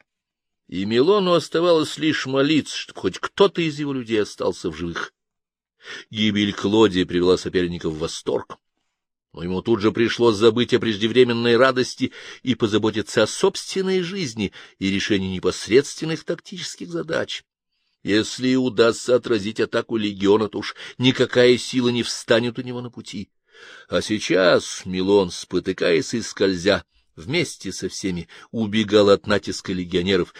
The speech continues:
спасаясь, словно крыса, от острого лезвия косы. Многие из людей Клодия оказались в ловушке — и сейчас им тоже пришлось спасаться от той грозной силы, которая сметала на своем пути все без разбора.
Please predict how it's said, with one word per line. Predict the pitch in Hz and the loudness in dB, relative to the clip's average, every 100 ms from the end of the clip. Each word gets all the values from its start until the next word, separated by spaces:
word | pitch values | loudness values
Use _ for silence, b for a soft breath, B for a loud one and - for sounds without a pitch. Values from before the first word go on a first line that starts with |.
| B | B
спасаясь, | - - 113 - 107 95 90 | -14 -2 -2 2 2 2 -2
словно | - 87 90 | -6 -4 -4
крыса, | - 95 104 - 87 B B | -8 -4 -4 -4 -10 B B
от | - - 104 | -8 -4 -2
острого | - - 87 80 | -2 -6 -10 -8
лезвия | 92 82 78 80 | -10 -10 -12 -12
косы. | 80 - 69 _ _ _ _ _ _ _ _ _ _ _ _ _ | -14 -14 -16 _ _ _ _ _ _ _ _ _ _ _ _ _
Многие | - 143 196 196 151 120 110 104 | -8 2 4 4 2 0 0 0
из | 95 | 0
людей | 107 101 107 | 0 4 2
Клодия | 101 104 107 98 92 98 | 2 4 6 6 4 2
оказались | 95 90 92 92 - | 2 2 2 2 -2
в | 92 | -2
ловушке — | 90 95 113 - - 104 - _ _ _ b b b b b - | -2 -2 -4 -8 -10 -12 -12 _ _ _ b b b b b -12
и | |
сейчас | 127 147 165 156 156 | -8 -4 2 2 2
им | 143 | 0
тоже | 160 139 | 2 2
пришлось | 139 143 151 143 | 2 0 4 4
спасаться | - - 143 135 - 135 - 95 | 2 2 2 2 2 2 0 -6
от | - | -2
той | 101 95 | -2 -2
грозной | 92 123 107 113 123 | 6 6 6 2 -2
силы, | - - 131 98 | -2 -6 -2 -2
которая | 87 85 90 | -2 -2 -2
сметала | - - 107 92 107 107 110 | -2 -6 -6 4 6 6 4
на | 101 | 0
своем | 110 107 101 | -2 -4 -4
пути | 104 110 | -6 -6
все | - - 107 | -8 -2 0
без | 98 90 | 0 0
разбора. | 98 82 90 87 | 0 0 -2 -2